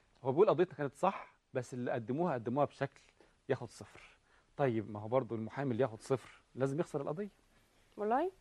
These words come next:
Speaker 2: مش، المشكلة مش في الم-، طيب، آه، يعني ده
Speaker 1: <laughs> لا،
Speaker 2: تعليق
Speaker 1: يعني
Speaker 2: حضرتك.
Speaker 1: ده، ده جزء.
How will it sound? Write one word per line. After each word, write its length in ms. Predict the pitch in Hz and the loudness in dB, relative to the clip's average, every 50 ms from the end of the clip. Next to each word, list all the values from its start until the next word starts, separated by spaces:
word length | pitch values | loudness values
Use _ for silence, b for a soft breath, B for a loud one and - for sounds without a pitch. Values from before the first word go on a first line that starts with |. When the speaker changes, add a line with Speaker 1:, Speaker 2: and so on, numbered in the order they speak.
| _ | _
Speaker 2:
مش، 220 | - 214 202 - 226 | -8 -6 -4 -2 0
المشكلة 520 | - - 202 190 196 208 - - 254 247 | 0 0 0 0 -2 -4 0 2 2 2
مش 160 | 240 240 - - | 2 0 -2 -4
في 80 | - | -4
الم-، 160 | 196 - 202 214 | -4 -4 -4 -2
طيب، 260 | - 214 190 190 185 - | 0 0 0 0 -2 -6
آه، 320 | - - - 196 196 202 - | -8 -6 -4 -4 -4 -2 -4
يعني 260 | 220 220 214 226 226 | -4 -2 -2 2 6
ده 80 | 226 254 | 6 6
Speaker 1:
<laughs> 0 | |
لا، 40 | |
Speaker 2:
تعليق 280 | 269 - 254 233 - - | 8 8 8 8 10 10
Speaker 1:
يعني 260 | 165 156 - - 285 | 8 8 8 8 6
Speaker 2:
حضرتك. 160 | 370 - - 440 | 6 8 10 10
Speaker 1:
ده، 80 | - 214 | 10 10
ده 140 | 180 190 185 | 10 8 8
جزء. 280 | 156 165 147 - - | 8 8 6 6 2